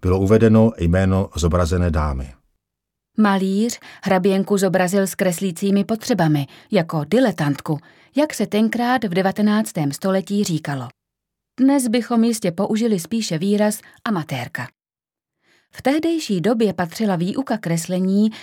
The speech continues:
Speaker 2: ke vzdělání mladých šlechtičen. Na cestách pak mohli tužkou zachytit různé pohledy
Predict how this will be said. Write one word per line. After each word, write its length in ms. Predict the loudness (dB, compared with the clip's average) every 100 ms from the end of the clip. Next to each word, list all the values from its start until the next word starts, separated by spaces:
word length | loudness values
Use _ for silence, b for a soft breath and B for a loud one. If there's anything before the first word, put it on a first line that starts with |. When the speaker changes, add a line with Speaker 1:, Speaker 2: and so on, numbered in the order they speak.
| B
Speaker 2:
ke 120 | -4
vzdělání 680 | -2 0 2 2 2 2 4
mladých 400 | 2 0 -2 -4
šlechtičen. 680 | -4 -6 -6 -10 -10 -10 -12 _ _ _ B B B B
Na 160 | 0 0
cestách 640 | -2 -4 -2 0 0 -2 B B
pak 200 | -6 0
mohli 280 | 0 0 -2
tužkou 640 | -2 -4 -4 -2 0 2 0 B B
zachytit 500 | 0 0 2 -2 -4 -2
různé 480 | 0 0 2 2 2
pohledy 560 | -2 -2 -2 0 -2